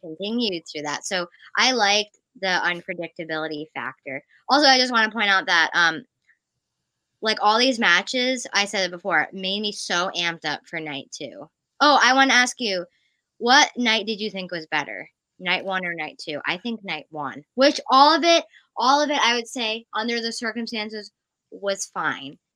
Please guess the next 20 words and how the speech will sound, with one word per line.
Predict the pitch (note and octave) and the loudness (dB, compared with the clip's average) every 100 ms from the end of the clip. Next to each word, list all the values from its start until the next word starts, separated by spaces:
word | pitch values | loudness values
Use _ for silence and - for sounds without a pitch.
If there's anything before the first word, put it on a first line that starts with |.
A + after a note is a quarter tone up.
| _ _ _ - | _ _ _ -10
And | F3+ F3 | -6 -6
it | E3+ | -4
gave | G3 G3+ G#3 | 0 0 0
us | G#3+ G#3+ - | -2 -4 -6
something | - G#3+ F#3 G#3+ G3 G3 | -6 -4 -4 -6 -10 -8
to | G3 | -8
look | F3 F3+ | -8 -10
forward | F#3+ F#3+ G3 G3 | -6 -4 -4 -4
to | G#3 F#3 F#3 - | -6 -4 -6 -8
and | E3 D#3 | -10 -10
to | E3 | -14
take | - G3+ G3+ - | -10 -8 -6 -4
our | F#3 G3 G3 | -2 0 -2
minds | G3 F#3 F3+ F3+ | 0 0 0 -4
off | A2 D3+ | -6 -6
of | D#3 | -8
everything. | C3+ - - - - | -14 -16 -20 -20 -16
So | - D#3+ | -8 -4
go | E3+ | -4
ahead. | C#3 | -6